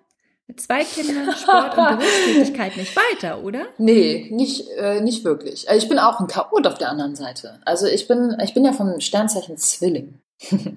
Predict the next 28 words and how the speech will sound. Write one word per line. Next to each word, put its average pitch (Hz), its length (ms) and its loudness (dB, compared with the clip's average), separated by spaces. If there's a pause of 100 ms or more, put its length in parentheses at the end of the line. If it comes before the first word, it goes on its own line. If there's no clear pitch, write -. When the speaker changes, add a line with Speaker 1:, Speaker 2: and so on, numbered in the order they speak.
(560)
Speaker 2:
Und 175 220 -4
das 185 360 4
trifft 226 320 -2
den 175 100 -2
Nagel 170 300 4
so 156 80 -6
ziemlich - 320 -2
auf 156 80 -10
den 156 140 -8
Kopf. - 360 -10 (160)
<laughs> 240 180 2
Auf - 140 0
der 311 160 0
einen 277 280 2
Seite 254 260 2
Perfektionist, 247 840 0
auf 240 140 -2
der 226 140 0
anderen 247 300 -4
Seite 208 280 0
Vollchaot. 165 720 -4 (600)
Ähm, 214 420 6
das 226 180 4
hält 277 240 4
sich 233 160 0
eigentlich 220 320 0
so 226 140 -2
gesehen 208 500 -2